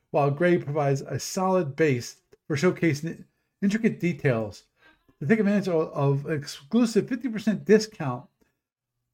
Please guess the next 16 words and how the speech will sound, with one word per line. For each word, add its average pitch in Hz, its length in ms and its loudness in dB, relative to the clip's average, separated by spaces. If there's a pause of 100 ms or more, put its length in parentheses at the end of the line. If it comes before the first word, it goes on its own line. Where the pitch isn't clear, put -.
(120)
apply 190 320 0
the 220 80 2
code 175 340 -2 (220)
F 208 320 0 (500)
D 175 480 0 (380)
P 175 500 2 (440)
one 160 460 -2 (440)
five 143 380 0 (280)
at 202 200 0
checkout 147 640 -2 (360)
for 170 120 -2
purchases 220 480 2
of 143 120 0
five 147 280 0
dollars 135 420 -2 (140)
or 131 500 2